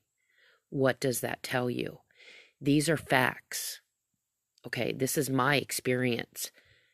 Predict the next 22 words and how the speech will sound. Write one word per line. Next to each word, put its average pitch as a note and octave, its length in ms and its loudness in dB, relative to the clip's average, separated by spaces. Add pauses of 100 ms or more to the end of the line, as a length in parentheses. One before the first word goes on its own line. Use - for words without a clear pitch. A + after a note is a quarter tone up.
(160)
You D#3 260 2
don't C3+ 260 2
have D#3+ 220 2
the C#3+ 100 2
right C3 300 2
to - 100 -8
tell A#2 280 -4
me - 380 -8 (560)
that C3 200 2
I B2+ 160 4
didn't B2+ 280 0
have A#2+ 240 0
that A#2 120 -2
experience. A#2 760 -4
You C3 100 0
don't A#2+ 180 -4
have C3+ 260 0
the C3+ 100 2
right A#2 300 0
to - 100 -10
tell G#2+ 260 -4
me G2+ 340 -6